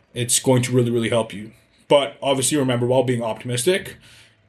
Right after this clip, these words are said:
um, it is super beneficial to be optimistic, but while it is, while you are, it's important to remember that you need to balance <laughs> optimism with realis-, realistic assessments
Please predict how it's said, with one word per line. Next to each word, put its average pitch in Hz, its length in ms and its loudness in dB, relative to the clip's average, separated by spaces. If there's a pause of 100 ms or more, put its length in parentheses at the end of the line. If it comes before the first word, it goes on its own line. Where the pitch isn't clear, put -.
(140)
um, 123 580 0
it 143 160 0
is 165 160 4
super 170 140 -2
beneficial 143 420 0
to 127 40 -2
be 127 80 0
optimistic, 113 480 -6
but 123 100 -2
while 127 220 2
it 123 100 2
is, 123 240 0
while 127 240 2
you 123 160 -2
are, 120 320 0 (180)
it's - 120 -12
important 147 480 2
to 131 500 2 (240)
remember 127 600 2 (400)
that 120 240 0
you 127 100 -6
need 127 80 -4
to 131 80 0
balance 131 400 2
<laughs> - 0 -
optimism 151 540 2
with 127 240 2
realis-, 139 520 0
realistic 131 380 2
assessments 131 680 -2